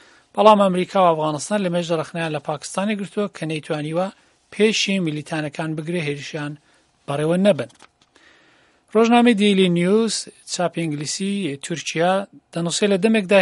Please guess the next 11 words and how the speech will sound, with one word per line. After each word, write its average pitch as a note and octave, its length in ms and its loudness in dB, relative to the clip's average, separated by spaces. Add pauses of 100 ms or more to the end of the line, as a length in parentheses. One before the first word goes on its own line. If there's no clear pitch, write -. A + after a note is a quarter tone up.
هێزەکانی E3 520 -2
لەشکەری G3 540 -4
سووریا D#3+ 440 -4
هێرشە E3 380 0 (920)
بۆ E3+ 100 2 (120)
سەر A#3+ 160 2 (120)
سەرهەڵداوان F3 560 4
لە F3+ 100 0
باشووری G3 500 -2
ڕۆژاوای D#3+ 600 0
دەمشقە F3+ 480 -2